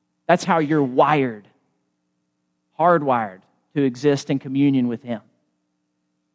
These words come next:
You need to come to Jesus so that you can share in that relationship, which will bring countless delights and pleasures and good things from this time forth and forevermore.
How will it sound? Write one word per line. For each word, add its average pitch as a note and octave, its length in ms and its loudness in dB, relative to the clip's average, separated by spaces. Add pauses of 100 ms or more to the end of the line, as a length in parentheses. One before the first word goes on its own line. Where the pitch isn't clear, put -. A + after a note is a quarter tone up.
(320)
You C#3 40 -4
need D3+ 100 2
to D3 80 0
come E3 200 2
to D3 60 -6
Jesus F#3 560 -4 (1300)
so D3 80 -4
that C#3 100 0
you C#3+ 140 4
can C#3+ 160 -2
share D#3 400 0
in C#3+ 180 -4
that C#3+ 180 -2
relationship, D3+ 760 0
which D3+ 280 -6
will D3 120 -4
bring D3 260 0
countless F3 600 -2
delights D3 800 -4 (120)
and D3+ 220 -6
pleasures F3+ 640 -2
and D3+ 240 -12
good F3+ 280 0
things E3+ 500 -4 (1400)
from C3+ 140 -2
this E3 220 2
time E3 280 0
forth E3+ 400 2
and D#3 160 -2
forevermore. D#3+ 680 2